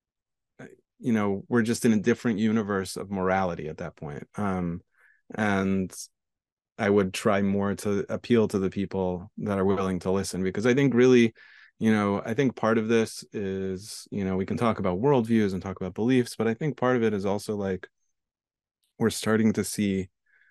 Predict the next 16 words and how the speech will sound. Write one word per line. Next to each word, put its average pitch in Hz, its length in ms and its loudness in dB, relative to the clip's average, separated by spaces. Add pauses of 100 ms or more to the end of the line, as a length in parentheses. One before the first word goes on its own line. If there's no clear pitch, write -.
(280)
to 110 100 -4
an 101 60 0
extent, 95 380 -2
like, 90 160 -4
a 92 60 -2
separation 95 960 0
between 92 420 -6
people 104 320 -2
that 95 100 2
are 92 100 2
willing 104 580 0 (1200)
and 101 260 0
open 110 540 2 (140)
to, 98 560 -2
you 110 160 -4
know 90 400 -4